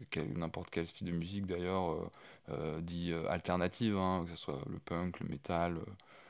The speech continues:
euh, le, le, le rap, euh, et tout ce qui était reggae, ska, et, et cetera. Et, euh, c'était des, sur des t-shirts et des hoodies Fruit of the Loom.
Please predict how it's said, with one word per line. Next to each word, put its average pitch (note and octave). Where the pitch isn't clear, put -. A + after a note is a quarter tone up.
euh, D#2
le, D#2+
le, D#2+
le E2
rap, F2+
euh, D#2
et G2+
tout -
ce -
qui -
était -
reggae, E2+
ska, -
et, -
et -
cetera. -
Et, F#2+
euh, F2
c'était -
des, G#2
sur G2+
des G2
t-shirts B2
et F#2+
des F2
hoodies G2+
Fruit B2
of F#2+
the F#2
Loom. G2+